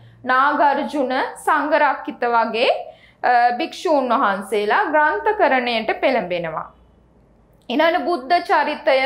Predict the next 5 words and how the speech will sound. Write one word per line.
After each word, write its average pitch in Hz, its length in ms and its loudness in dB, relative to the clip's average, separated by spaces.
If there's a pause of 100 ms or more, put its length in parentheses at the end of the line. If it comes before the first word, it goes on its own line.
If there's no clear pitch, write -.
(160)
ශාරිපුත්‍ර, 311 800 -2
අ, 277 720 0
ප්‍රකරණය, 240 680 0 (200)
සූත්‍රාලංකාරය, 269 1400 0 (200)
සෞන්දරානන්ද 277 1040 0